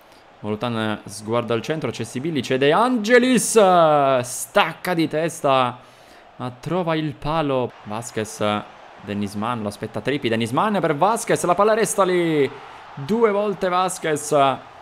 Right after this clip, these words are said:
nessuno più su di lui. Parma in vantaggio.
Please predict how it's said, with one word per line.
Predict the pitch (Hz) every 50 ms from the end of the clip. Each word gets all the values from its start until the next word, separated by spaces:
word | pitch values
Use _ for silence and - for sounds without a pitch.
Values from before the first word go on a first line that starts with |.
| - - - - - - -
nessuno | 160 170 165 165 - - - 202 202 190 180
più | 165 180 202 202
su | 170 - 170 170
di | 170 175
lui. | 156 143 135 135 127 120 117 - - - - - - -
Parma | - 220 220 196 180
in | 160
vantaggio. | 139 135 123 120 123 110 110 104 98 104 104 104 - - -